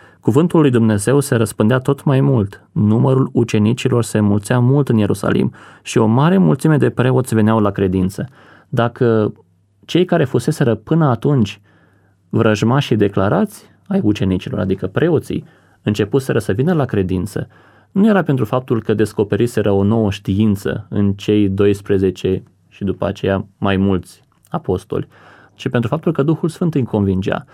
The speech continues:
Atunci când, uh, Petru și Ioan sunt aduși în fața Sinedriului pentru a fi întrebați de ce vorbesc în numele lui Isus, preoții s-au mirat de faptul că ei vorbeau atât de bine și puteau cita din Scripturi știind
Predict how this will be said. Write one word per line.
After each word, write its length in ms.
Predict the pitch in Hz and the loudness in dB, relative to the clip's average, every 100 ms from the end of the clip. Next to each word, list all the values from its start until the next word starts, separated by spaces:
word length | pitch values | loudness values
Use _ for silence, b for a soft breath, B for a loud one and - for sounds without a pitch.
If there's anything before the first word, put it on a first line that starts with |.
| B - | B -4
Atunci 380 | 123 175 180 | 0 0 0
când, 260 | - 147 131 | -2 0 2
uh, 220 | 117 113 - | 2 2 0
Petru 240 | 143 151 | -2 -2
și 160 | 131 120 | -2 0
Ioan 320 | 107 123 127 | 2 2 0
sunt 260 | 123 113 | 0 0
aduși 320 | 107 104 127 107 | 0 0 -2 -2
în 80 | |
fața 600 | 101 110 110 104 98 101 - _ | -2 -2 -2 -2 0 -2 -8 _
Sinedriului 640 | - 104 107 120 101 95 | -6 0 2 2 2 2
pentru 340 | 92 98 - 95 | 0 -2 -2 -2
a 80 | |
fi 340 | 95 - 101 98 b b - | -2 -2 -2 -2 b b -2
întrebați 540 | 104 101 98 104 - | 0 0 0 0 0
de 80 | 101 | -2
ce 180 | - 110 | 0 0
vorbesc 680 | 104 98 117 - - - _ - | 0 0 -2 -4 -12 -20 _ -4
în 160 | 104 | 0
numele 260 | 98 117 110 | 2 2 2
lui 200 | 98 95 | 0 0
Isus, 440 | 92 - 120 - _ | -2 -2 -2 -4 _
preoții 440 | - 127 147 - 143 | -2 2 2 0 -2
s-au 240 | - 127 | 0 0
mirat 360 | 117 120 190 - | 2 2 -2 -2
de 120 | 123 | -4
faptul 500 | - 120 - 113 101 | -2 -4 -2 -4 -4
că 260 | - 107 101 - _ _ _ | -2 -2 -2 -8 _ _ _
ei 240 | - 104 113 | -2 0 0
vorbeau 360 | 107 98 107 | 0 0 0
atât 280 | 98 120 - | -2 -4 -4
de 120 | 196 | -2
bine 460 | 127 92 87 92 127 b b b b b b - | 0 -2 -2 -4 -6 b b b b b b -20
și 300 | - 104 95 | -4 -2 0
puteau 300 | 101 113 110 | 0 2 0
cita 260 | 107 113 | 0 0
din 160 | 117 101 | 0 0
Scripturi 600 | 101 - 92 - 131 131 _ _ _ | -2 -4 -2 0 0 -2 _ _ _
știind 640 | - - 113 98 143 - | -20 -2 0 2 0 -4